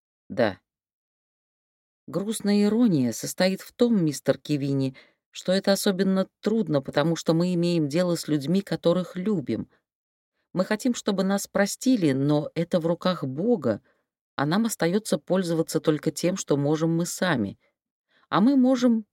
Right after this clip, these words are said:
пусть порой это трудно, проявить к таким людям свою любовь, доброту и сочувствие». «Доброту?» — спросил Джеймс, надув губы. «Да, мистер Кивини».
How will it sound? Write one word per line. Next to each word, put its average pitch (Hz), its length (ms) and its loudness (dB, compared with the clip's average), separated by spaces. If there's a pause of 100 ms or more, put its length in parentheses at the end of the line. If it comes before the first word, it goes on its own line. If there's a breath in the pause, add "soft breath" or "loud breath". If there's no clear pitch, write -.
(100)
пусть - 220 -8
порой 131 340 2
это 135 160 -6
трудно, 135 500 -2 (320 loud breath)
проявить 185 440 0
к - 40 -20
таким 202 380 2
людям 214 320 4
свою 190 520 0 (220)
любовь, 208 680 2
доброту 160 720 0 (140)
и 127 80 -6
сочувствие». 139 840 -6 (1300)
«Доброту?» — 95 840 -2 (500)
спросил 107 540 -6
Джеймс, 98 440 -4
надув 104 380 0
губы. 107 380 -4 (960)
«Да, 202 300 -6
мистер 170 380 -2
Кивини». 95 540 -4